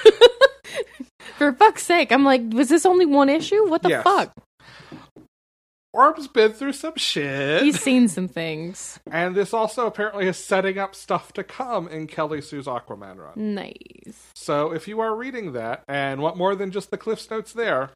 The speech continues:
Speaker 2: I recommend finding a copy of this book. It was really well done. Um, and I like the way it kind of positions Orm. Like, I think it does a good job of contextualizing him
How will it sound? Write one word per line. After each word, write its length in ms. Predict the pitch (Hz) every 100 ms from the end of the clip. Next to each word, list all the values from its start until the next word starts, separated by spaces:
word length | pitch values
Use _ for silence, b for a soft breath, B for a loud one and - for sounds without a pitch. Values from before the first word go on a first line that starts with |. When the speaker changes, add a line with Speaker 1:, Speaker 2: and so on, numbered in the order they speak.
| - -
Speaker 2:
I 140 | 120
recommend 580 | 123 123 - 135 135 131
finding 380 | 120 117 127 131
a 40 |
copy 300 | 131 127 151
of 120 | 147
this 120 | 156
book. 340 | - 185 - _ _ _ 147
It 40 | 151
was 160 | 135
really 240 | 143 147 156
well 180 | 151
done. 460 | 135 120 120 113 110
Um, 680 | 123 120 113 107 104 98 101
and 140 | 165 180
I 80 | 175
like 400 | 175 190 202 196
the 120 | 196
way 180 | 185 180
it 120 | _
kind 240 | 170 160
of 140 | 156 _
positions 840 | 160 135 127 131 - 180 190 - -
Orm. 380 | 175 190 214 208
Like, 180 | 151 -
I 80 | 139
think 220 | 139 175
it 140 | - 151
does 640 | 156 151 143 139 - -
a 140 | 156 156
good 480 | 139 160 170 165 139
job 540 | - 135 135 135 131
of 600 | 120 120 120 117 117 117 -
contextualizing 1500 | - 156 147 - 160 - - 190 180 170 160 165 151 151 139
him 420 | 147 147 147